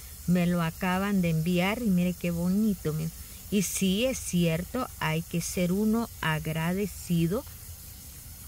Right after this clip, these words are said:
con lo que Dios le da, ¿verdad? Porque cada día obtenemos lo que Dios quiere, porque es el esfuerzo que nosotros hacemos también, ¿verdad?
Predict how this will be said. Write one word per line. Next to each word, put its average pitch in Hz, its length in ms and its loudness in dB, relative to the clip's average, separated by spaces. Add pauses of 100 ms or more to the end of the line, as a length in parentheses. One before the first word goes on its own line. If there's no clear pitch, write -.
(800)
con 180 160 4
lo 165 140 2
que 156 140 -2
Dios 151 260 -2
le 165 160 -2
da, 233 220 -2
¿verdad? 185 440 -2
Porque 170 440 -2
cada 254 300 0
día 262 360 0 (400)
obtenemos 170 800 2 (920)
lo 180 340 2
que 160 180 2
Dios 156 280 -2 (240)
quiere, 240 360 -2 (800)
porque 160 320 -4
es - 180 -4 (1200)
el 185 200 2
esfuerzo 254 640 2
que 220 140 0
nosotros 180 520 0
hacemos 302 500 -6
también, 359 440 0
¿verdad? 175 260 0